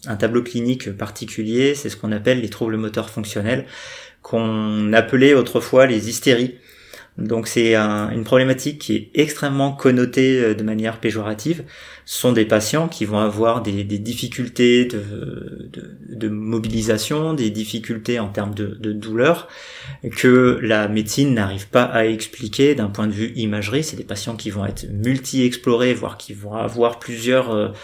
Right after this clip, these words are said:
plusieurs fois le même examen réalisé des, des années à, à la suite, avec des explorations parfois très lourdes, parce que, euh,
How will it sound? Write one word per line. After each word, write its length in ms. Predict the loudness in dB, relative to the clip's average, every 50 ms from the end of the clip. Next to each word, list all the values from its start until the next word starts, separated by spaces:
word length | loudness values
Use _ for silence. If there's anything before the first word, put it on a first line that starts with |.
| -18 -20 -20 -12 -8
plusieurs 320 | -6 -2 0 0 0 2 6
fois 180 | 8 8 10
le 140 | 8 8 2
même 280 | 2 2 2 2 4 2
examen 560 | 2 0 0 0 0 0 0 0 -2 -2 -4 -6
réalisé 760 | -4 -2 -2 0 0 0 -2 -2 -4 -4 -2 -4 -4 -4 -6 -12 -16 -18 -18 -18 -18 -18 -14 -6
des, 420 | 0 4 4 4 4 4 2 0 0
des 220 | 0 2 2 2
années 300 | 2 2 2 0 0 0
à, 100 | 0 -2 -2
à 140 | -2 -2 -2
la 100 | -2 -2
suite, 360 | -2 -2 -4 -4 -4 -2 2 4 4 4 2 -2 -8 -4
avec 160 | 0 0 0
des 180 | 0 0 -4 -4
explorations 500 | -4 -2 0 0 0 0 -2 -4 -6 -6
parfois 340 | -6 -8 -8 -6 -8 -8 -8
très 240 | -6 -4 -2 0 2
lourdes, 280 | 4 4 4 4 2
parce 180 | -2 -6 -6 -4
que, 100 | -2 2
euh, 380 | 4 4 4 4 4 2 -2